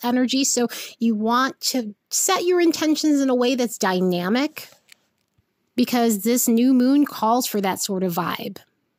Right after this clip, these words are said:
So really think about what you want to put your focus into, what you want to put your energy into, because this is gonna be that time where you can actually make it happen for yourself.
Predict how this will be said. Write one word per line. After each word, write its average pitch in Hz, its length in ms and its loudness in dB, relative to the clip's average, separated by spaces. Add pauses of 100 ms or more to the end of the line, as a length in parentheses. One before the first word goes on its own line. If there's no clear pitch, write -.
(320)
So 277 280 0
really 302 400 2
think 285 200 0
about 220 360 0
what 208 180 -2
you 220 160 2
want 208 220 0
to 196 40 -2
put - 200 -10
your 202 160 -2
focus 190 580 -2
into, 254 540 0
what 226 180 -2
you 208 140 0
want 202 140 0
to - 20 -8
put - 240 -6
your 202 160 -4
energy 226 440 0
into, 233 460 0 (260)
because 233 300 -2
this 202 140 -2
is 214 100 -2
gonna 220 220 0
be 220 220 -2
that 208 200 -2
time 220 320 0
where 208 120 2
you 202 180 2
can 208 160 -2
actually 190 340 -2
make 190 240 -2
it 190 80 -4
happen 180 400 -4
for 175 180 -6
yourself. - 760 -6